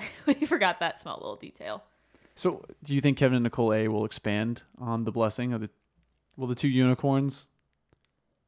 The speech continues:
Speaker 1: Find more unicorns?
Speaker 2: Yeah, you
Speaker 1: I
Speaker 2: think they'll be like the commission? Will they add some more players?
Speaker 1: I don't think so. I think they're gonna stay as, like, a solid duo, 'cause that worked for Nicole last year. 'Cause her and Cliff teamed up, and they made it to the final five together.
Speaker 2: Oh, that's true.
Speaker 1: No,
Speaker 2: They
Speaker 1: they made it
Speaker 2: were
Speaker 1: to
Speaker 2: a
Speaker 1: Final
Speaker 2: great
Speaker 1: Four.
Speaker 2: team together.
Speaker 1: Yeah, they were a great team together.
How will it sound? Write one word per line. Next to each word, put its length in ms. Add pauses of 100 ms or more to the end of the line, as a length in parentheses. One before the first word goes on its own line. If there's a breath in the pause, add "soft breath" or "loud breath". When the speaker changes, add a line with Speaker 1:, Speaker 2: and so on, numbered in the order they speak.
(140)
Speaker 1:
Find 540
more 200
unicorns? 600
Speaker 2:
Yeah, 140
you 100
Speaker 1:
I 20
Speaker 2:
think 180
they'll 100
be 120
like 140
the 80
commission? 400
Will 100
they 140
add 280
some 120
more 120
players? 420 (160)
Speaker 1:
I 80
don't 160
think 160
so. 80
I 40
think 140
they're 160
gonna 160
stay 220
as, 120
like, 140
a 200
solid 460
duo, 180
'cause 200
that 200
worked 220
for 160
Nicole 440
last 360
year. 300 (500)
'Cause 140
her 160
and 120
Cliff 280
teamed 240
up, 200
and 140
they 180
made 320
it 200
to 140
the 120
final 280
five 400
together. 480
Speaker 2:
Oh, 160
that's 280
true. 260
Speaker 1:
No, 60
Speaker 2:
They 80
Speaker 1:
they 60
made 60
it 20
Speaker 2:
were 60
Speaker 1:
to 60
Speaker 2:
a 20
Speaker 1:
Final 180
Speaker 2:
great 140
Speaker 1:
Four. 140
Speaker 2:
team 200
together. 460
Speaker 1:
Yeah, 140
they 140
were 100
a 80
great 240
team 180
together. 380